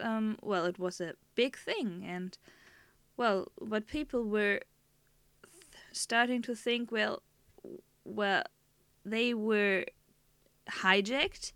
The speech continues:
They could be so close to a big city,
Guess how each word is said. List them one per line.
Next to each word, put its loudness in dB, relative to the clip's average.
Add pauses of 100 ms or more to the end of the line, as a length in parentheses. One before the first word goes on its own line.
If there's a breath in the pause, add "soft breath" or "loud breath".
(600 loud breath)
They 2
could -2
be 0
so 0
close 2
to 4 (220)
a -2 (300)
big 4
city, 0